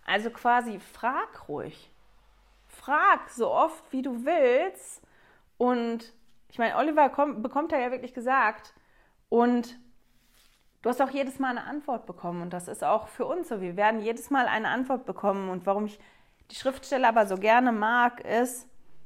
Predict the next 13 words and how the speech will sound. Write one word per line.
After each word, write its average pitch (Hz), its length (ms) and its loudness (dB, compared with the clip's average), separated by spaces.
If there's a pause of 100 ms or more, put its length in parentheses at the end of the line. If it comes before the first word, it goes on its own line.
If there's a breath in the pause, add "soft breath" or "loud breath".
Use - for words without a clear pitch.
(1000)
dass 208 160 -2
dann 226 240 2 (180)
am 233 140 6
Ende 247 240 0
steht, 269 300 -2
"Wäre 240 160 10
es 240 120 -2
nicht 339 260 -4
so 302 120 -2
gewesen, 240 600 0
so 190 180 -2
wärst 220 320 4
du 262 280 0